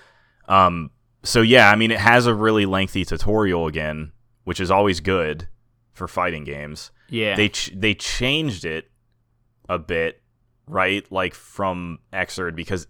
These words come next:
Speaker 1: Xrd had character-specific tutorials, which I would have appreciated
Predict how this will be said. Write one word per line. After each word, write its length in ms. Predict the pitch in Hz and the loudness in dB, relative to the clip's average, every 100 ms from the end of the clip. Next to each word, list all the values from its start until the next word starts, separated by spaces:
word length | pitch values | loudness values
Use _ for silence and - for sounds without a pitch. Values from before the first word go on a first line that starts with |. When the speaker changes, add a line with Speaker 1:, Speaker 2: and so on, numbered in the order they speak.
| _ | _
Speaker 1:
Xrd 380 | 117 - 127 101 | -2 0 -2 -2
had 340 | 104 101 82 | 0 0 0
character-specific 1200 | - 101 98 95 98 90 - 85 - 95 - 87 - | -2 0 0 -2 -6 -8 -10 -10 -8 -8 -8 -10 -10
tutorials, 840 | 85 104 98 101 107 110 107 - _ _ _ _ _ _ - | -12 -8 -4 -2 -2 -4 -8 -16 _ _ _ _ _ _ -10
which 480 | 95 92 - - - _ _ _ _ _ _ _ _ _ _ _ _ - | -4 -2 -4 -12 -16 _ _ _ _ _ _ _ _ _ _ _ _ 4
I 160 | 107 | 4
would 200 | 113 117 | 6 2
have 100 | 120 | 2
appreciated 840 | 123 - 135 - 139 147 151 147 | 0 0 -2 0 0 0 0 -4